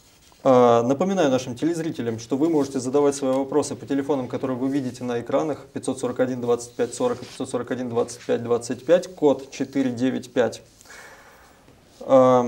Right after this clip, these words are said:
нам вопросы эти уже поступают, чуть позже мы их зададим. А сейчас я хочу у вас спросить про акцию «Лес Победы», которая пройдет еще через неделю, двадцать девятого числа. Она как-то тоже в рамках месячника благоустройства или она сама по себе?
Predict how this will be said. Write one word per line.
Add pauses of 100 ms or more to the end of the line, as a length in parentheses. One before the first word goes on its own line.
(260)
нам
вопросы
эти
уже
поступают,
чуть
позже
мы
их
зададим. (520)
А
сейчас
я
хочу
у
вас
спросить
про
акцию (240)
«Лес
Победы»,
которая
пройдет
еще
через
неделю,
двадцать
девятого
числа. (680)
Она
как-то
тоже
в
рамках
месячника
благоустройства
или
она
сама
по
себе?